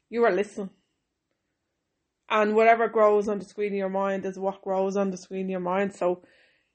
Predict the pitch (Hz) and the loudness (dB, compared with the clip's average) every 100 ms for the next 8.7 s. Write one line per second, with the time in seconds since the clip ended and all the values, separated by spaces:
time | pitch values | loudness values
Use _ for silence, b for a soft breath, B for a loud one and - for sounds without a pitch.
0 | _ _ _ _ _ 240 220 214 233 233 | _ _ _ _ _ 0 2 2 2 0
1 | 233 226 214 202 190 202 196 - - - | 2 4 4 2 -2 0 -2 -6 -20 -20
2 | _ _ _ _ _ _ - 214 208 - | _ _ _ _ _ _ -4 -2 -2 -4
3 | - _ - 226 226 _ - 214 202 - | -20 _ -6 -6 -6 _ -6 -4 -4 -4
4 | 196 180 190 196 202 - _ _ _ _ | -4 -2 0 0 -2 -6 _ _ _ _
5 | _ _ _ _ _ - 226 240 240 262 | _ _ _ _ _ 0 0 4 6 6
6 | 320 277 226 214 - _ _ - 208 202 | 4 2 2 2 -4 _ _ -2 0 0
7 | 202 202 190 190 - - 226 226 - 220 | 0 -4 -8 -12 -10 -4 -4 -4 -14 -8
8 | 233 226 220 214 208 208 190 | -6 -4 -6 -6 -8 -8 -12